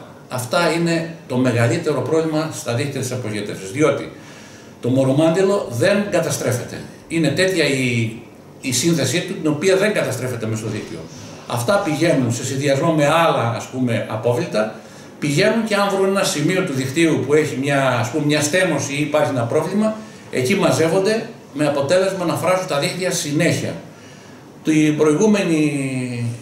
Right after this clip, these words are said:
ε, το προηγούμενο Σάββατο μας πέρασε, ε,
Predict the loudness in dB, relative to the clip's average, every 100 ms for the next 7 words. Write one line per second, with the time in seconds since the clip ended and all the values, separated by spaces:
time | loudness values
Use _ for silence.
0 | -10 -6 -4 -2 -2 -4 -6 -10 -8 0
1 | 2 4 4 4 2 2 2 2 0 -4
2 | -10 -20 -20 -18 -6 -4 -2 2 2 0
3 | -4 -10 -20 -20 -20 -20 -20 -20 -10 0